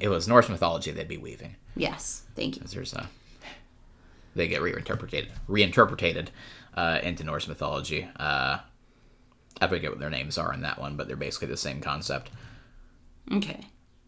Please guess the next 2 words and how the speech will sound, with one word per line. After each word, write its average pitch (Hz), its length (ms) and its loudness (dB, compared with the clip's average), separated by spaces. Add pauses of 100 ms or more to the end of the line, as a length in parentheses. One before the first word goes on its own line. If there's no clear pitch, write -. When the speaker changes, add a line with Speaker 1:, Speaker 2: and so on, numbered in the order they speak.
(1300)
Speaker 2:
Anyway, 165 600 8
so 202 640 8